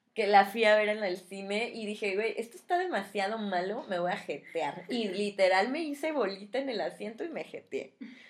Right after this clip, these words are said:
Speaker 1: Entonces, así se me hizo a mí. O sea, que me quitó tanto el interés que
Speaker 2: Ujú.
Speaker 1: quise dormirme.
Speaker 2: Yo sí la vi completa, pero sí, o sea, yo, o sea, ¿sabes qué me pasó? Que yo estaba como,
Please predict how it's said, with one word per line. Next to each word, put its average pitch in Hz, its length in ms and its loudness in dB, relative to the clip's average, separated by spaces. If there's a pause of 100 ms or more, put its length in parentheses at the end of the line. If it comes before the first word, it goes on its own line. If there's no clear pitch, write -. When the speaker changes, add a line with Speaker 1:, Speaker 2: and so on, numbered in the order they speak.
(120)
Speaker 1:
Entonces, 254 320 -6 (800)
así 175 360 -10
se 247 120 -6
me 247 160 -6
hizo - 180 -14
a 131 40 -12
mí. - 240 -16 (960)
O 180 140 -8
sea, 165 480 -8 (100)
que 185 140 -2
me 185 140 -6
quitó 202 260 -10
tanto 240 260 -8
el 277 80 -4
interés 180 540 -6 (260)
que 214 120 -6
Speaker 2:
Ujú. 214 80 -14
Speaker 1:
quise - 240 -12
dormirme. 202 480 -6 (1400)
Speaker 2:
Yo 285 200 -10
sí 403 120 -4
la 359 100 2
vi 262 160 -6
completa, 240 520 -4
pero 190 640 -8 (320)
sí, 277 220 -8
o 226 60 -4
sea, 196 480 -4 (880)
yo, 240 300 -10
o - 40 -8
sea, 339 160 -4
¿sabes 427 300 -4
qué 440 80 -12
me - 60 -18
pasó? 240 440 -6
Que 262 100 -14
yo 254 60 -10
estaba 277 320 -6
como, 202 400 -12